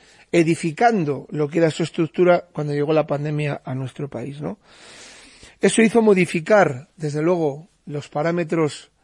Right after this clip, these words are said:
eh, necesarios de atención a lo que son las políticas en nuestro país, pero sin olvidar, como luego me referiré, a la hoja de ruta marcada, eh, digamos, por lo que es las promesas electorales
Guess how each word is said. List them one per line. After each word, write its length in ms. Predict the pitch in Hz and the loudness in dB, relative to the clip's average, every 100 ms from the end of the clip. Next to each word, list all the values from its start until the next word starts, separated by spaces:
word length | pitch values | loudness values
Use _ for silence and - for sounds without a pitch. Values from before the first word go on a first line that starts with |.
| _ _ _ | _ _ _
eh, 180 | 143 156 | -6 -4
necesarios 880 | 160 156 156 202 202 175 147 127 _ _ _ _ _ | -4 -2 0 2 4 4 2 -2 _ _ _ _ _
de 180 | 165 151 | -6 -2
atención 760 | 151 160 151 - 196 180 143 - | -2 -2 -4 2 2 4 0 -8
a 80 | - | -8
lo 120 | 147 | -8
que 120 | 143 139 | -6 -6
son 140 | 170 | -2
las 120 | 160 | -2
políticas 540 | - 160 170 165 165 139 | -2 -2 -2 -2 -4 -6
en 80 | |
nuestro 260 | 151 139 175 | -8 -8 -6
país, 380 | 160 170 208 - _ _ - _ _ | -2 -2 -2 -10 _ _ -20 _ _
pero 240 | 190 208 | 6 6
sin 240 | - 185 175 | 6 2 2
olvidar, 500 | 190 185 175 202 - _ | 2 4 4 4 0 _
como 240 | - 143 151 | -14 -8 -2
luego 160 | 160 | 0
me 100 | 156 | 0
referiré, 540 | 151 - 170 160 160 190 _ - - - - | -2 -2 -2 0 0 -2 _ -20 -20 -10 -2
a 100 | 156 | 2
la 140 | 147 | 4
hoja 240 | 170 - | 4 2
de 120 | 165 160 | 2 2
ruta 280 | 170 180 | 0 -2
marcada, 640 | 156 147 143 151 151 160 - _ _ _ _ - | -2 -2 -4 -4 -4 -4 -8 _ _ _ _ -12
eh, 640 | 139 135 127 127 127 - | -10 -8 -10 -12 -14 -18
digamos, 600 | - 151 147 156 160 - _ _ _ _ | -10 -6 -4 -4 -6 -8 _ _ _ _
por 200 | 160 156 | -6 -4
lo 140 | 151 | -4
que 200 | 143 170 | -2 -4
es 140 | 170 | -4
las 200 | - 147 | -6 -10
promesas 440 | - 147 160 170 175 | -8 -8 -8 -6 -4
electorales 640 | 175 165 165 160 165 - | -4 -4 -4 -2 -4 -6